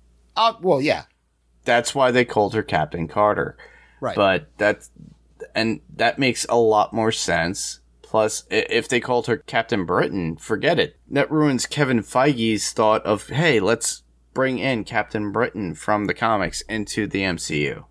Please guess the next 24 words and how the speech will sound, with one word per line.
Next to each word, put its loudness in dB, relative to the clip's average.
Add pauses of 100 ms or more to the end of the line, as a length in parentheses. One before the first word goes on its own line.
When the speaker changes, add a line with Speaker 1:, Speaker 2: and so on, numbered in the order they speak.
(260)
Speaker 2:
So 0
they 0
couldn't -4
really 0
do -2
that 0
right -6
now. -12 (260)
But 0
it, -4
Speaker 1:
Yeah. -6
Speaker 2:
it, 0
it -2
works 0
nonetheless, 0
and -4
it, -2
and -2
it -4
worked -2
for -4
the -4
story. -2 (420)
Speaker 1:
Yeah, 0